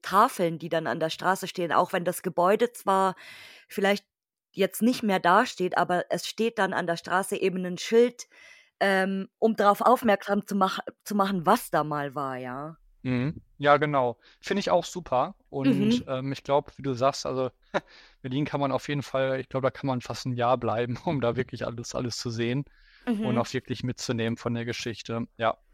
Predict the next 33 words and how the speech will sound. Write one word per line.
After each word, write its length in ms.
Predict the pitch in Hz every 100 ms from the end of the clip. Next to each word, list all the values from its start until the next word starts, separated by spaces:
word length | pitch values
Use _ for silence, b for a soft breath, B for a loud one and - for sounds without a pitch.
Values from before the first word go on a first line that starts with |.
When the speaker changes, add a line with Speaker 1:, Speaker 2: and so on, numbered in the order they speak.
| _ _ - B B
Speaker 1:
Bei 100 | -
Speaker 2:
War 60 | 180
ich 100 | -
Speaker 1:
uns 0 |
Speaker 2:
auch 100 | 180
Speaker 1:
in 80 | 220
Speaker 2:
schon 260 | - - -
zwei, 200 | 202 170
Speaker 1:
München, 20 |
Speaker 2:
dreimal. 480 | 165 160 160 160 170 _
Mhm. 240 | 143 165 269 -
Speaker 1:
ja, 120 | 233
bei 120 | 226 226
uns 200 | 254 254
in 140 | 214
München 360 | 247 311 311 277
gibt's 240 | 269 -
ja 200 | 247 254
auch 100 | 302
noch 180 | 220 180
so 100 | 175
ein 100 | 170
paar 260 | - 165 156
Sachen, 380 | 170 156 175 160
also 420 | 143 156 165 151 147 -
Odeonsplatz, 1200 | 175 - 180 175 175 - 185 175 170 - - 185
äh, 100 | 180
Königsplatz 1200 | - 208 196 190 - - 190 180 175 180 - -
und 240 | 160 165 151 B
Speaker 2:
Mhm. 300 | 151 147 175
Speaker 1:
das 140 | 190
Ba-, 140 | - 208 190
das 220 | 185